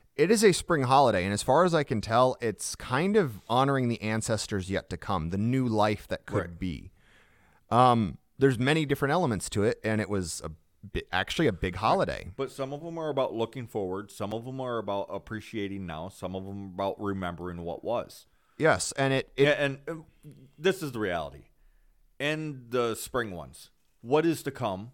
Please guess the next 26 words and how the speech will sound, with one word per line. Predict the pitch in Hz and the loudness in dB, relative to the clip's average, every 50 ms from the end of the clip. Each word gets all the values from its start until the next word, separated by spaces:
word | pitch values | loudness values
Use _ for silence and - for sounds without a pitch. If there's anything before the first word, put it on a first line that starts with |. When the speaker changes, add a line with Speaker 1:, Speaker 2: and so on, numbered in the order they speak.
| _ _ | _ _
Speaker 2:
but | - 127 - - | -2 -2 0 2
also | 156 175 175 - 156 139 | 0 0 0 -2 -2 -2
remembering | 123 113 101 98 95 92 90 92 95 95 90 87 87 _ _ _ | -2 -2 -2 -4 -6 -8 -6 -8 -8 -8 -8 -10 -14 _ _ _
what | - 92 98 113 110 - | -10 -2 0 0 0 0
was | 104 104 110 104 92 87 98 104 | 0 2 2 2 2 -2 -4 -6
while | 104 113 113 110 | -4 -2 -2 -2
appreciating | 110 - - 117 107 107 - 104 98 90 92 92 92 | -2 -4 -6 -8 -8 -6 -8 -8 -8 -8 -10 -10 -8
what | 90 92 90 90 95 | -6 -4 -4 -4 -4
is. | 98 - - - - _ _ _ _ | -6 -8 -10 -14 -20 _ _ _ _
It, | - 135 143 139 - 135 117 | 0 0 0 0 -4 -6 -2
the | 123 131 127 120 110 | 0 2 4 2 2
whole, | 117 131 156 165 160 156 123 104 90 - _ | 2 2 0 0 0 -2 -6 -10 -14 -20 _
the | - 117 120 | -4 -4 -2
only | 110 139 165 180 147 | -2 -2 -4 -6 -4
difference | 110 120 131 - - 113 - - | -4 -6 -6 -6 -8 -12 -10 -8
really | 107 101 98 98 95 | -6 -4 -4 -4 -6
is, | 92 85 85 | -8 -10 -12
is | 85 - - _ _ _ _ _ _ _ _ | -16 -18 -20 _ _ _ _ _ _ _ _
which | - 143 151 - 151 | 0 0 0 0 -2
one | 156 143 131 | -4 -4 -2
has | 123 120 117 - | -2 -2 -4 -4
priority, | - 104 98 95 92 92 87 82 - - - - _ _ _ _ _ _ - | -4 -2 -2 0 0 0 -2 -4 -6 -10 -16 -20 _ _ _ _ _ _ -6
because | 120 123 - 147 143 127 | -6 -2 0 0 0 2
it, | 143 139 - - - | 0 0 -2 -4 -4
it | - 123 123 117 | -4 -4 -2 -2
is | 131 117 95 | -2 -4 -6